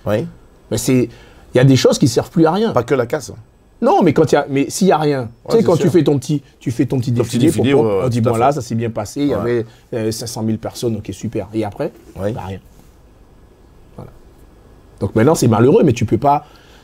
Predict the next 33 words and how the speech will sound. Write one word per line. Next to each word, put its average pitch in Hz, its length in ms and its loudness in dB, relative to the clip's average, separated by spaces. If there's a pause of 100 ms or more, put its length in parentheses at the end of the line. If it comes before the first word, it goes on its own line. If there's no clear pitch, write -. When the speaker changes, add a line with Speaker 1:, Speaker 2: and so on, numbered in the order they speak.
(240)
Speaker 2:
Il 127 180 2
y 143 80 4
a 139 80 2
plein 160 140 2
de 156 40 4
choses 147 440 2 (120)
qui, - 220 -12
qui, - 240 -2
qui - 160 -2
ont 135 80 6
été, 123 160 0
comme 127 160 2
je 113 80 4
dis, 160 80 4
qui 151 120 -4
ont 127 40 -2
été 120 180 -2
faites 131 320 0
pour 120 140 -4
de 110 80 2
bonnes 107 160 0
raisons, 107 340 -4 (680)
et - 60 -16
puis - 120 -14
qui 113 120 -6
servent - 220 -8
plus - 140 -8
à 95 40 -6
rien 143 180 -6
ou 170 40 -6
qui 123 120 -6
sont 117 120 -2
détournées. 139 440 0